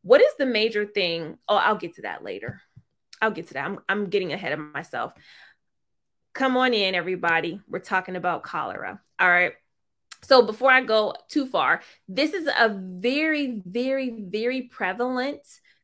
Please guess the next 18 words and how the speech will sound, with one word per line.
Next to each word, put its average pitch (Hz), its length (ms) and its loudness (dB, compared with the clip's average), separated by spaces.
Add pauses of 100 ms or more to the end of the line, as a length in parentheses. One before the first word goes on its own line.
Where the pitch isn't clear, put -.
condition. 214 920 -2 (200)
There 220 360 6
are 208 300 4
an - 260 -4
estimated 240 720 0 (120)
three 233 320 -6
million 277 560 -2
cases 208 1400 -4 (340)
of 196 200 0
diarrheal 240 560 4
illness 202 400 -2
and 170 100 -6
approximately 208 840 -4
a 196 80 -6
hundred 294 640 -2
thousand 226 500 2
deaths 202 480 -2 (140)
worldwide. 190 920 2